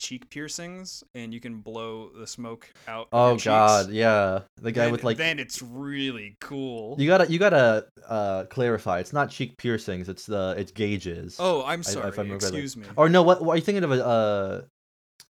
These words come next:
Speaker 2: maybe actually, no, I'm, I'm conf-, I'm, might be confusing this
Speaker 1: That
Speaker 2: because
Speaker 1: shit
Speaker 2: there's,
Speaker 1: that
Speaker 2: like,
Speaker 1: you can't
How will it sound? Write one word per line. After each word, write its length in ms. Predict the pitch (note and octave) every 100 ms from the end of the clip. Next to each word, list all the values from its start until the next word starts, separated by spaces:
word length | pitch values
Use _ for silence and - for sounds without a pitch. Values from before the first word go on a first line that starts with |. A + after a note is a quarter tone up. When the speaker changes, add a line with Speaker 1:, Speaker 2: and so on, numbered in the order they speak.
| -
Speaker 2:
maybe 240 | C3 D#3+ D#3+
actually, 220 | C3+ B2+
no, 100 | A#2+
I'm, 160 | A2+
I'm 160 | A2+ A#2+
conf-, 240 | A#2 - -
I'm, 180 | A2+ A2+ -
might 160 | A#2
be 100 | A2+
confusing 460 | A2 F#2 G#2+ G2 F#2+
this 160 | F#2
Speaker 1:
That 120 | - -
Speaker 2:
because 120 | A2
Speaker 1:
shit 60 | C4+
Speaker 2:
there's, 120 | G3
Speaker 1:
that 100 | G3
Speaker 2:
like, 120 | G3+
Speaker 1:
you 80 | F#3+
can't 280 | - G#3